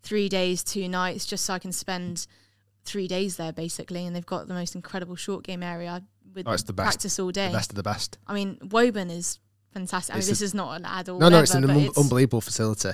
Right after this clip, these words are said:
Speaker 1: brilliant facility. Three, you know, great championship tournament venue,
Speaker 2: Yeah.
Speaker 1: golf courses, all very different,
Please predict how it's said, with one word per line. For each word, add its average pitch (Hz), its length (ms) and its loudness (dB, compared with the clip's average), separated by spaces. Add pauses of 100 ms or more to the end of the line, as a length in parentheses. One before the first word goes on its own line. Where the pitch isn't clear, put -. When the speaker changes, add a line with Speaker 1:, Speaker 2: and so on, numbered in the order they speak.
Speaker 1:
brilliant 208 340 -6
facility. 196 600 -4
Three, 214 520 -2 (380)
you 214 100 -6
know, 180 140 -4 (160)
great 208 380 -2
championship 196 760 -6
tournament 214 540 -2
venue, 185 420 -6 (220)
Speaker 2:
Yeah. 98 180 -2
Speaker 1:
golf 208 260 2
courses, 185 540 -4
all 220 260 0
very 190 320 0
different, 170 640 -10